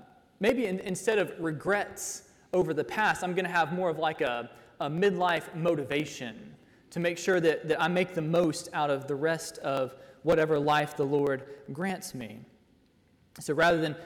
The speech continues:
than regrets that I'm trying to compensate for, I'm really just trying to gear up, uh, to, to finish well, however long that, that takes. And perhaps you can relate to that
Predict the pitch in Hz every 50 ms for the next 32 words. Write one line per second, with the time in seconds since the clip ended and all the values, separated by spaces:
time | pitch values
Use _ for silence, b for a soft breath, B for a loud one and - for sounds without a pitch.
0 | B - 165 165 151 151 151 147 131 143 185 196 - - - - 156 160 160 -
1 | - 170 165 160 151 143 131 - - - 208 208 202 - 165 160 - 160 151 143
2 | - 156 156 151 160 170 190 190 170 156 165 - - - 196 180 170 165 160 -
3 | 156 147 139 143 180 190 175 165 143 - - - - - B B B B B B
4 | - - 131 131 - - - - 151 135 - - 160 147 - - - 247 226 202
5 | 180 - - - 147 165 165 139 120 113 107 117 - - 151 156 156 151 143 143
6 | 135 135 135 139 139 139 135 131 127 123 123 - - B B B B B B -
7 | 143 135 131 - - 196 151 - 170 165 - 220 240 233 220 - - 202 - 196
8 | 170 156 160 160 180 185 175 180 - 156 139 135 135 135 139 - -